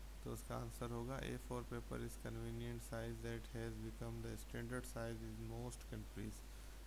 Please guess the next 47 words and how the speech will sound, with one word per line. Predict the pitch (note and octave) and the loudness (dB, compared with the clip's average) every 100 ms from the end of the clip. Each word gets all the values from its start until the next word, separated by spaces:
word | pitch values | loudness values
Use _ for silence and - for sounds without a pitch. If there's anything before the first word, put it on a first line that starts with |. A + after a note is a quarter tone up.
| - B2 | -4 2
ये | B2+ | 4
एक | C3 C3 | 4 6
आसानी | B2 - B2 B2+ C3 | 6 6 2 2 2
से | - C3+ B2 | 2 2 4
available | A#2+ B2 C3 B2+ B2+ | 4 6 6 6 4
size | - A#2+ B2 | 6 6 6
होता | B2 B2 - B2 | 6 4 4 4
है | B2+ | 4
और | B2 A#2 | 4 4
पू-, | A#2 - A#2+ A#2+ | 2 2 4 4
बहुत | A#2 A#2+ | 4 2
सारे | - B2+ B2 | 4 4 4
दुनिया | B2+ B2 B2+ B2+ | 2 2 2 2
के | B2 B2 | 2 2
मुल्क | A#2+ B2 A#2+ - | 4 2 2 2
हैं | B2 | 2
जहाँ | A#2+ A#2+ | 4 4
ये | A#2+ A#2 B2 A#2+ - - - - - - | 6 6 4 2 -2 -6 -6 -6 -4 4
ए | B2 | 4
for | B2 C3 | 6 4
size | B2+ A#2+ B2 | 4 4 2
पेज | A#2+ - - A#2 A#2+ | 0 -4 2 4 4
यूज़ | A#2 A#2+ A#2+ | 6 4 6
होता | B2 B2+ | 4 4
है, | B2+ | 2
इसलिए | B2 - B2+ | 2 4 4
हम | A#2 A#2 A#2+ | 6 4 4
भी | C3 D3+ - - - - B2 | 4 2 -4 -6 -8 -4 4
ए | B2 | 4
for | B2 B2+ A#2 | 6 6 6
size | - A#2 A2 | 6 4 4
page | - A#2 A2 | 2 2 2
को | - | 0
प्रेफर | B2+ A#2+ A2+ - A2+ A2 | 0 2 0 2 2 2
करते | G#2 F#2+ G2 | -2 -2 -2
हैं। | G2+ G2 - - - - - - - - | -2 -2 -4 -6 -6 -6 -6 -6 -6 -2
ये | A#2 B2 | 2 4
सवाल | B2+ B2 B2+ | 6 6 6
जवाब | B2 C3 B2+ | 6 4 6
हमें | C3 B2+ | 4 4
अपनी | B2+ C3 | 2 0
copy | B2 A#2 A#2 B2+ | 4 6 6 4
में | B2+ | 2
share | A#2+ B2 A#2+ | 2 2 2
करके | B2+ B2 - C3+ | 4 0 2 2
और | B2+ A#2+ | 2 2
फिर | - | 0